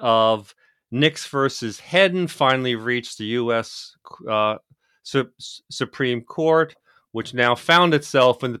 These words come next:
position of having to rule whether the tomato was a fruit or a, a, a, a ve-, vegetable. Um, oddly, this was, uh, one of two cases in which Hedden was a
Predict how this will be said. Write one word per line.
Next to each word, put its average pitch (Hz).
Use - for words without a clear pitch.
position 127
of 113
having 120
to 120
rule 123
whether 113
the 110
tomato 117
was 107
a 104
fruit 120
or 98
a, 98
a, 107
a, 104
a 110
ve-, 156
vegetable. 110
Um, 104
oddly, 190
this 196
was, 165
uh, 135
one 165
of 143
two 262
cases 139
in 135
which 139
Hedden 180
was 131
a 135